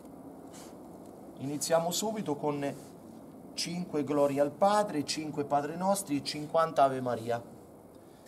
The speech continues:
meditando i misteri che io so a memoria, che sarebbero quelli del dolore. Però dai misteri del dolore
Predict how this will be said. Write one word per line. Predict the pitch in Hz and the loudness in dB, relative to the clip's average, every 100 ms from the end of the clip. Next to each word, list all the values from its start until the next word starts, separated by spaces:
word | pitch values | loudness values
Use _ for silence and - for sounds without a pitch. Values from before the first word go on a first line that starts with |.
| - | -6
meditando | 135 151 151 180 156 139 135 | -4 -4 4 6 6 4 -2
i | |
misteri | 160 185 - 147 147 151 165 - - - - - - - - - - - - | -2 -2 0 0 2 0 -4 -10 -20 -20 -20 -20 -20 -20 -20 -20 -20 -20 -6
che | 135 | 0
io | 147 | 0
so | 135 139 | 0 4
a | 139 | 4
memoria, | 185 185 135 131 139 - - | 4 6 6 6 2 0 -8
che | 131 | -8
sarebbero | - 156 143 123 131 | 0 2 2 0 -2
quelli | 127 127 131 | 0 0 0
del | 131 123 | -2 -4
dolore. | 135 151 131 92 - - - - - - - - - - - - - - - - - - - - - - - - - - - - - - - - - - | -2 -2 -2 -6 -16 -20 -20 -20 -20 -20 -20 -20 -20 -20 -20 -20 -20 -20 -20 -20 -20 -20 -20 -20 -20 -20 -20 -20 -20 -20 -20 -20 -20 -20 -20 -20 -20 -14
Però | - 156 170 - | 2 8 8 6
dai | 135 135 | 0 2
misteri | 147 - 151 147 143 | 0 -2 2 2 2
del | 156 | 0
dolore | 185 165 143 139 147 | 0 2 2 2 -2